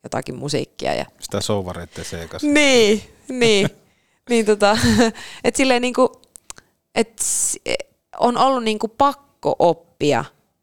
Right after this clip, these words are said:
Speaker 1: olemaan tosi sosiaalinen ja silleen tosi silleen, ja, niinku, et, et ehkä se semmonen, niinku, että on alusta saakka myöskin ottanut semmosen, niu-, just tän, niinku, tämmösen tietynlaisen avoimuuden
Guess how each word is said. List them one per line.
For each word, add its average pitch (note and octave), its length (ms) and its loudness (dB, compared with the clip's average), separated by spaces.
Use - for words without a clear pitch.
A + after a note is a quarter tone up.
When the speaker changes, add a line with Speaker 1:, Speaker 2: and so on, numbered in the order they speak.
Speaker 1:
olemaan D3+ 720 0
tosi E3 260 -2
sosiaalinen A3 920 0
ja F#3+ 100 -2
silleen D#3+ 480 0
tosi F3 360 0
silleen, D3 440 -2
ja, F3 120 -2
niinku, B3 420 -4
et, - 300 -4
et - 180 0
ehkä A#3+ 240 -2
se A#3 120 0
semmonen, A3 380 0
niinku, G#3+ 220 0
että G#3+ 200 0
on G#3+ 180 2
alusta A#3 440 0
saakka F#3 380 0
myöskin E3 400 -6
ottanut E3+ 320 -4
semmosen, D#3 420 -4
niu-, D#3+ 220 -8
just F#3+ 260 -4
tän, D#3+ 180 -2
niinku, D#3 320 -2
tämmösen F3 320 -2
tietynlaisen E3 600 0
avoimuuden C#3+ 800 0